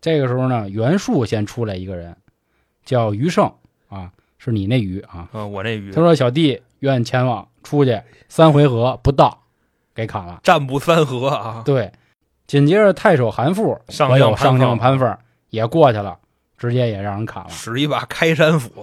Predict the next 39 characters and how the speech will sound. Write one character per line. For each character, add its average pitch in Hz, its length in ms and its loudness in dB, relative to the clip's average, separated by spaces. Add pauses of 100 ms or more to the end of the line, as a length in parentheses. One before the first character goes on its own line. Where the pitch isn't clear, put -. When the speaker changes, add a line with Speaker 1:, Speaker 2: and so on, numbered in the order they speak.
(140)
Speaker 2:
啊， 113 140 -6
Speaker 1:
嗯。 110 60 -8
Speaker 2:
真 151 160 -6
的， 120 160 -6
我 98 60 -12
看 127 140 -8
那 143 80 -4
斧 - 180 -14
子 98 100 -12
还 120 100 -2
不 156 100 -6
错 175 160 -8
呢。 123 380 2 (240)
Speaker 1:
<laughs> - 280 -20
袁 156 200 4
绍 165 160 6
慌 131 340 2
了， 107 140 -6
在 95 140 -10
那 107 100 -6
儿 113 40 -4
拍 131 140 -2
大 120 160 0
腿 95 200 -10
就 104 100 -12
说 117 220 -8
呀 90 240 -14 (480)
：“我 110 180 -4
上 139 300 2
将 147 180 2
颜 123 180 0
良 160 220 2
文 151 180 2
丑 113 160 -2
要 117 160 2
搁 107 240 -6
这 104 120 0
儿 123 240 2
呢， 90 120 -12